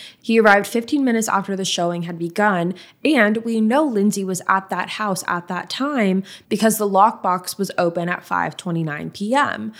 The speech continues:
So when you look at that as a whole, it is hard to think about, well, how could Jason have ever done this? Now, police do believe that Lindsay's murder was carried out by a person or people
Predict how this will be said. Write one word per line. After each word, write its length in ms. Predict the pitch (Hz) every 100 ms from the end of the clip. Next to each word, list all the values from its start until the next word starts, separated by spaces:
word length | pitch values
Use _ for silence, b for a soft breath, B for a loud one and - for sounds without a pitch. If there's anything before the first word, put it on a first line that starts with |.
| B B
So 160 | - 240
when 140 | 233
you 100 | 233
look 220 | 240 453
at 280 | 277 165 156
that 340 | 190 302 214 -
as 180 | 190
a 60 | 170
whole, 560 | - 269 240 170 175 - B
it 160 | 240 -
is 240 | 349 370
hard 260 | - 233 208
to 60 |
think 220 | 196 226 208
about, 340 | 175 175 -
well, 400 | 190 175 170 -
how 280 | - - 220
could 180 | 233 202
Jason 320 | 185 175 175
have 140 | 180 156
ever 180 | 160
done 240 | 170 302 269
this? 480 | - - - - - _ _ b
Now, 160 | 202 208
police 420 | 214 208 254 285
do 180 | - 196
believe 560 | 180 165 156 151 151 151 -
that 300 | 175 165 175
Lindsay's 400 | 196 214 240 185
murder 500 | 180 165 160 160 190
was 140 | 185
carried 420 | 185 - 175 202 185
out 420 | 160 160 - 170
by 520 | 160 156 151 151 156 -
a 40 |
person 540 | - - 185 - 202 196
or 240 | 175 214
people 640 | 226 240 240 165 62 65